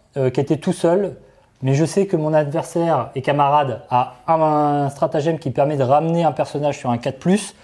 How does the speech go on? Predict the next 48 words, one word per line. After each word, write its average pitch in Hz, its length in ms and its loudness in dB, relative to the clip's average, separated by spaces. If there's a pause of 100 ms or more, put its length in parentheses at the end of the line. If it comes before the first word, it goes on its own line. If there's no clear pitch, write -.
(260)
qui 147 160 -2
va 147 180 4
revenir 151 300 2
avec 135 300 -2
des 143 120 0
trois 165 240 -2
P 170 120 2
V 160 300 2 (320)
et 151 100 0
qu'à 151 140 2
son 156 200 -2
tour, 170 220 2
il 135 80 2
en 123 80 2
gagnera 123 480 0
deux 127 240 0
de 160 120 2
plus, 185 380 0
qui 139 120 -4
fait 135 140 -2
remonter 127 360 0
déjà 127 300 2
à 117 60 2
cinq. 175 380 -2 (440)
Et 131 60 -2
finalement, 147 340 2
c'était, 127 460 0
euh, 117 140 -2 (460)
c'était 127 300 -2
pas 180 160 2
mon 175 180 2
objectif 156 420 0
prioritaire. 143 420 2
Moi, 170 120 0
je 139 100 -4
veux 135 60 0
vraiment 139 400 2
amoindrir 160 440 0
ses - 140 -4
ressources 131 500 -4 (360)
pour - 160 -2
con-, 147 180 0 (220)
pour - 180 -4
contre-, 175 400 0
conserver 165 440 2
mon 165 120 2
contrôle 151 320 -2
map. 135 200 -2